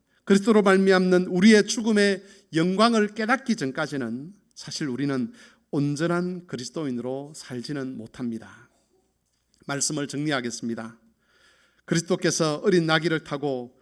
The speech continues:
예루살렘으로 들어가신 그 길은 죽음의 힘을 멸하는 길이었고, 죽음의 성격을 바꾸는 길이었습니다.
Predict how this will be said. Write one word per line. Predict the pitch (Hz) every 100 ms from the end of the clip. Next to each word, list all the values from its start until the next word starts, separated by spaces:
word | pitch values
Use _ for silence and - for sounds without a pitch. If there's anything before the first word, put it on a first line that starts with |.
| _ _ 151
예루살렘으로 | 156 156 175 170 156 156 139
들어가신 | 160 156 139 - 139
그 | - 127
길은 | 120 143 127 117 156 - _ _ _ _ _
죽음의 | - 196 175 165 160 151
힘을 | 143 - 226 214 208 196
멸하는 | 156 160 151 139 127
길이었고, | 135 131 117 - 160 190 202 _ _ _
죽음의 | - 165 156 143 131
성격을 | - 180 208 185 156
바꾸는 | - - 139 139 143 139
길이었습니다. | 147 143 117 - 107 - - _